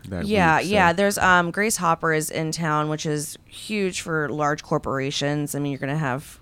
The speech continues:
Speaker 2: some of the, the big players in town. So I think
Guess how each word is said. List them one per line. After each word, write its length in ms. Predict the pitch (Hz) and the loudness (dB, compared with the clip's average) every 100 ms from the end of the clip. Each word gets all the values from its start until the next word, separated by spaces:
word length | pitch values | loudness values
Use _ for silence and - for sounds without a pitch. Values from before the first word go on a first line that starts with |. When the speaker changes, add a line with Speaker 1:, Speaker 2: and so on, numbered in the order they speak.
| - | -18
Speaker 2:
some 220 | - 151 | -8 -4
of 100 | 143 | -2
the, 100 | 135 - | -4 -4
the 100 | 151 | -4
big 200 | 147 143 | -2 -4
players 380 | - 151 147 151 | -2 -2 0 0
in 200 | - 147 | -2 -2
town. 280 | 156 147 139 | 0 0 0
So 160 | 147 151 | 0 0
I 100 | 151 | 2
think 340 | - 160 - | 0 -4 -6